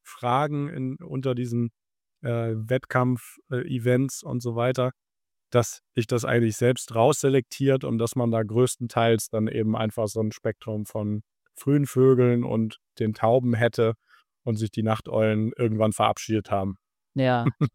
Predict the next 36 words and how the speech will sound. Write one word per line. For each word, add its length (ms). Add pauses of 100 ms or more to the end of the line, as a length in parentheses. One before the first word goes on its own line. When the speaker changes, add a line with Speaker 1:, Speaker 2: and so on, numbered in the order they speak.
(120)
Speaker 2:
Ja, 100
das 140
ist 60
Speaker 1:
<laughs> 80
Speaker 2:
auch 40
so 100
eine 140
Frage, 380
die 140
ich 60
mich 300
auch, 320
die 100
ich 120
mir 140
auch 100
gestellt 340
habe 100
bei 140
der 140
Recherche, 520
weil 140
ich 100
weiß, 200
dass 340
sehr 280
viele 300
oder 180
der 120
Großteil 460
unserer 200
Community 560
auch 120
sehr 200
früh 380
läuft. 500